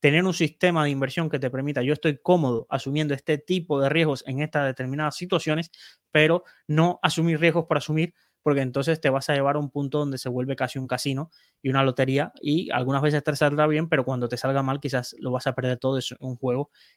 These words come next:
en ese sentido que, que al final tiene suma negativa en, en ese punto, por las comisiones y por la, generalmente también la probabilidad de que siempre termines acertando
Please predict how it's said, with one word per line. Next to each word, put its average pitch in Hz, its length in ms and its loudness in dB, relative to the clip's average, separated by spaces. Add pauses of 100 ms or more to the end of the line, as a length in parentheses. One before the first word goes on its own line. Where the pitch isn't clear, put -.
en 127 120 -6
ese 123 160 -8
sentido 127 500 -4
que, 120 480 -6 (100)
que 120 200 -2
al 117 100 -6
final 123 260 -2
tiene 123 260 0
suma 123 280 0
negativa 117 500 -4 (380)
en, 120 180 -8
en 120 240 -4
ese 120 160 -2
punto, 117 400 -6
por 131 240 2
las 147 120 4
comisiones 196 580 2
y - 20 4
por 117 220 -2
la, 117 240 -6 (360)
generalmente 123 540 0 (400)
también 127 600 2
la 127 360 2
probabilidad 123 600 4
de 156 120 0
que 120 140 -2
siempre 127 460 0
termines 120 580 -4
acertando 117 640 -6